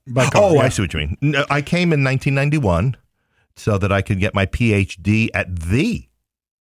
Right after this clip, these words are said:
Speaker 2: Ohio State
Speaker 1: Yeah,
Speaker 2: University.
Speaker 1: they've now trademarked that, right?
Speaker 2: That's right.
Speaker 1: So,
Speaker 2: How do
Speaker 1: yeah.
Speaker 2: you trademark the?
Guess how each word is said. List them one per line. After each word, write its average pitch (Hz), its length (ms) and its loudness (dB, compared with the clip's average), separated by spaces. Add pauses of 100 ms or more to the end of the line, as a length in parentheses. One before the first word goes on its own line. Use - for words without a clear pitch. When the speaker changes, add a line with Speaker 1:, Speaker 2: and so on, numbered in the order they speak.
(360)
Speaker 2:
Ohio 76 360 0
State 76 340 -6
Speaker 1:
Yeah, - 40 -10
Speaker 2:
University. 76 440 -4
Speaker 1:
they've 98 60 -4
now 101 140 -2
trademarked 90 480 -6
that, 87 180 -14
right? 90 40 -6
Speaker 2:
That's 98 220 0
right. 107 140 0
Speaker 1:
So, - 40 -2
Speaker 2:
How 190 120 -2
do 330 60 0
Speaker 1:
yeah. - 60 0
Speaker 2:
you 180 60 0
trademark 120 640 0
the? 85 480 -2